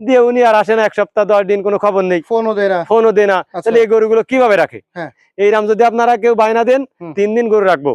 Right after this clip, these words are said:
Speaker 2: হুম।
Speaker 1: তিন দিনই পরে যদি আর পাঁচ হাজার বায়না আমি নেবো না।
Speaker 2: হুম।
Speaker 1: দশ হাজার টাকার নিচে বায়না দিলে হবে না। তিন দিন পর্যন্ত গরু রাখবো, তিন দিন পরে আসবেন না, গরু ফিরে বিক্রি করে ফেলাবো।
Speaker 2: আচ্ছা, আচ্ছা, আচ্ছা।
Speaker 1: তাতে আপনারা রাগ করলে করতে পারেন, খুশি হলে হতে পারেন।
Speaker 2: এই যে দ-, দর্শক, গ-,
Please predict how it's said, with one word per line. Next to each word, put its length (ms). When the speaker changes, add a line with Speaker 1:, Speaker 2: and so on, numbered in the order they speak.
Speaker 2:
হুম। 140
Speaker 1:
তিন 180
দিনই 180
পরে 180
যদি 240
আর 120
পাঁচ 200
হাজার 160
বায়না 200
আমি 100
নেবো 180
না। 140
Speaker 2:
হুম। 140
Speaker 1:
দশ 140
হাজার 180
টাকার 200
নিচে 200
বায়না 240
দিলে 180
হবে 160
না। 120
তিন 160
দিন 140
পর্যন্ত 240
গরু 140
রাখবো, 200
তিন 200
দিন 100
পরে 120
আসবেন 240
না, 120
গরু 200
ফিরে 160
বিক্রি 240
করে 120
ফেলাবো। 220
Speaker 2:
আচ্ছা, 260
আচ্ছা, 180
আচ্ছা। 200
Speaker 1:
তাতে 200
আপনারা 260
রাগ 160
করলে 140
করতে 240
পারেন, 180
খুশি 220
হলে 140
হতে 120
পারেন। 200
Speaker 2:
এই 120
যে 140
দ-, 200
দর্শক, 300
গ-, 240